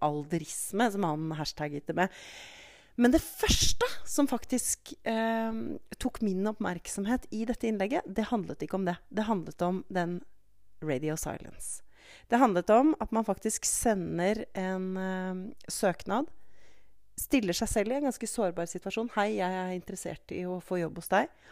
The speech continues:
og opplever å ikke få svar. Og det lurer jeg på hva handler om.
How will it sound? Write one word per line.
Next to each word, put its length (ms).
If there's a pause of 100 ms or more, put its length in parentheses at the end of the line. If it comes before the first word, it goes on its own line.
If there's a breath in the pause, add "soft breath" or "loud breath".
(120 loud breath)
og 220
opplever 420
å 80
ikke 280
få 120
svar. 300 (1300)
Og 80
det 160
lurer 140
jeg 120
på 80
hva 140
handler 300
om. 100